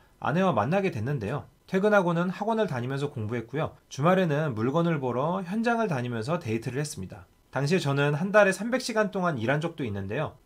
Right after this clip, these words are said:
이렇게 일하잖아요. 그러면 진짜 퇴근했을 때 몸이 녹아버릴 것 같았어요. 너무 힘들었죠.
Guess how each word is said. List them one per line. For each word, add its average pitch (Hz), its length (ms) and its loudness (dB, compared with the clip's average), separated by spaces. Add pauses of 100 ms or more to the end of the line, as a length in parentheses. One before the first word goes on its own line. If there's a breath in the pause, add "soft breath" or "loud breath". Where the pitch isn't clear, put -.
이렇게 202 280 2
일하잖아요. 147 560 4
그러면 127 400 -2
진짜 139 320 -6
퇴근했을 196 600 -2
때 185 340 -2
몸이 131 260 -2
녹아버릴 180 480 2
것 160 100 0
같았어요. 98 500 -6 (240)
너무 143 200 0
힘들었죠. 196 500 -2